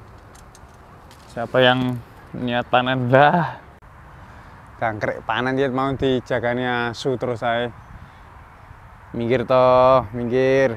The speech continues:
Hei, tuing. Oke, Lur, ini sudah segini. Loh, sudah lumayan banyak ini untuk jus hari ini. Nah, aku mau tunjukin ke kalian juga buah pir ini ternyata ada.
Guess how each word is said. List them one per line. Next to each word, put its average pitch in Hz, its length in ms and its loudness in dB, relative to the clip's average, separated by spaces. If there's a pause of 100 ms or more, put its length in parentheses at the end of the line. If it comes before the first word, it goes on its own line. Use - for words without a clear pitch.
Hei, 139 160 4 (480)
tuing. 135 800 -2 (880)
Oke, 131 240 -2
Lur, 135 320 2
ini 131 240 2
sudah 123 240 -2
segini. 123 640 -4 (640)
Loh, 123 560 2
sudah 107 320 -8
lumayan 107 240 -8
banyak 113 320 -4
ini 117 160 -4
untuk 104 160 -4
jus - 240 -10
hari 107 240 -4
ini. 110 480 -6 (480)
Nah, 139 160 0
aku 143 80 -2
mau 151 160 -2
tunjukin 135 480 -4
ke 123 160 -2
kalian 120 480 0
juga 113 400 -2 (640)
buah - 320 -6
pir 131 320 2
ini 123 160 -4
ternyata 117 400 -2
ada. 113 320 -4